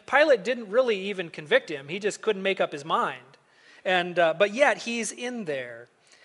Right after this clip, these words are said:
He did pretty much nothing, and yet we're saying his name in the creed two thousand years later. Well, I think it makes more sense when you understand that even though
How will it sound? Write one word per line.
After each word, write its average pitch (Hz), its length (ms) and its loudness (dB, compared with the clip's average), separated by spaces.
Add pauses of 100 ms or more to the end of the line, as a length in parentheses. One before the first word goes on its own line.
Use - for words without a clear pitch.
(140)
He 202 120 -2
did 202 180 2
pretty 277 220 0
much 254 240 -2
nothing, 196 480 0
and 175 220 -6
yet 180 500 4 (260)
we're 180 340 2
saying 202 360 -2
his 185 180 -4
name 165 380 -6
in 185 160 -8
the 185 80 -6
creed 143 380 -8 (260)
two 160 160 -10
thousand 139 380 -6
years 131 240 -16
later. 139 400 -8
Well, 151 320 -2 (260)
I 170 80 2
think 190 200 2
it 175 100 0
makes 202 240 2
more 175 200 0
sense 190 440 0
when 180 160 -4
you 170 260 -2 (180)
understand 214 640 2
that 170 100 2
even 240 340 -2
though 202 380 6